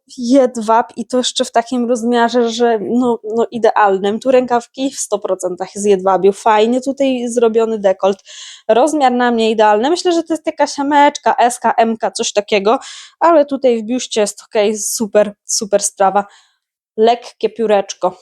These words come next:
to mogło ważyć z pięć, <laughs> pięć złotych to kosztować. Świetne, świetne, świetne, jeszcze raz świetne. Rzeczy są nie wy-, mm, jeszcze raz się powtórzę, prosto z lumpeksu.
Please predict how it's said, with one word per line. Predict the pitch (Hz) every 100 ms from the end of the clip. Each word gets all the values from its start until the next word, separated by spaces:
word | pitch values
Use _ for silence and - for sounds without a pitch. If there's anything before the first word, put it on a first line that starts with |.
| _ -
to | 214 208 202
mogło | 196 185 185
ważyć | 175 190 196 190 -
z | - - -
pięć, | 208 180 -
<laughs> | 214 220 - - _ _ - _
pięć | 269 240
złotych | 214 202 190
to | 185
kosztować. | 185 - 170 175 175 - _ _ _ _
Świetne, | - 294 285 254 240
świetne, | - 226 202
świetne, | 202 202 202 196
jeszcze | 190 190 202
raz | 202
świetne. | - 208 240 311 - _ _ _ _
Rzeczy | 208 240 233
są | 226 220
nie | 220
wy-, | 214 208 208
mm, | 208 208 202
jeszcze | 190 - 214
raz | 226 -
się | 190
powtórzę, | 208 - 214 202 196 190 - -
prosto | 220 - 208
z |
lumpeksu. | 190 202 196 - 285